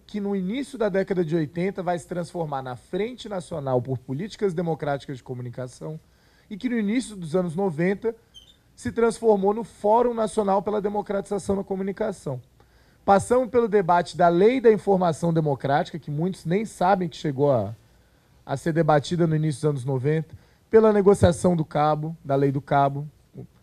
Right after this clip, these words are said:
pela negociação da Lei de T V, de rádios comunitárias,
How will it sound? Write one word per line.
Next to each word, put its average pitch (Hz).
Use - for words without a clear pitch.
pela 233
negociação 202
da 190
Lei 180
de 175
T 180
V, 147
de 135
rádios 147
comunitárias, 143